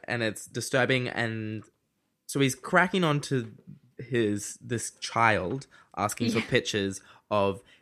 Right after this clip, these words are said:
Speaker 1: his new stepmom. Um,
Speaker 2: Yeah.
Speaker 1: and then his mum walks in the room, and Adam Sandler turns around and goes, "Whoa." And she says, "I'm sorry, whoa?"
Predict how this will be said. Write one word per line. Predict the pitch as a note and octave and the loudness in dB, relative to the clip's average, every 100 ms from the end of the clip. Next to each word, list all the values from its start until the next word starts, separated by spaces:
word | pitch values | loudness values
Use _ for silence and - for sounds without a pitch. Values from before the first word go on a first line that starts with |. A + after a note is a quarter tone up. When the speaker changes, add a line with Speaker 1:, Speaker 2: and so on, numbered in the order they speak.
| - | -6
Speaker 1:
his | A2 G2 - - | -4 -4 -8 -8
new | A#2 G#2 | -2 0
stepmom. | G2+ - E2+ - F#2 F2 E2+ A#2 C#3+ _ _ _ _ _ - | -2 -2 -4 -4 -8 -8 -10 -14 -18 _ _ _ _ _ -6
Um, | E2+ | -4
Speaker 2:
Yeah. | F3+ D#3+ F2 - _ _ _ _ - | -2 -4 -8 -20 _ _ _ _ -8
Speaker 1:
and | A#2 A2+ | -4 0
then | A2 | 0
his | B2+ A2 | 0 0
mum | A#2+ F3 G3 | 4 4 6
walks | D3+ - | 4 4
in | B2+ G#2 | -4 -4
the | |
room, | F#2 F#2 F#2 A2 - | -4 -4 -6 -8 -8
and | G#2 | -6
Adam | - A#2 A#2 | 0 0 0
Sandler | A2+ G#2+ G#2+ G#2 - - - | -2 -2 -2 -2 -4 -12 -8
turns | A2+ G2+ | -6 -4
around | G#2 G2 G2+ | -4 -2 -2
and | G#2 | -4
goes, | G2 F#2+ F#2 F2+ - _ - | -4 -2 -4 -6 -12 _ -18
"Whoa." | G2+ G#2 G2 - - _ _ _ _ | -4 0 0 -2 -14 _ _ _ _
And | - A2+ | -12 -4
she | C3+ | -2
says, | B2+ A#2+ A2 G#2+ | 0 2 2 0
"I'm | - D#3 | -2 -2
sorry, | A2 F#2 E2+ | 0 -2 -2
whoa?" | - F#2 G#2+ E3 | -4 -2 -2 -2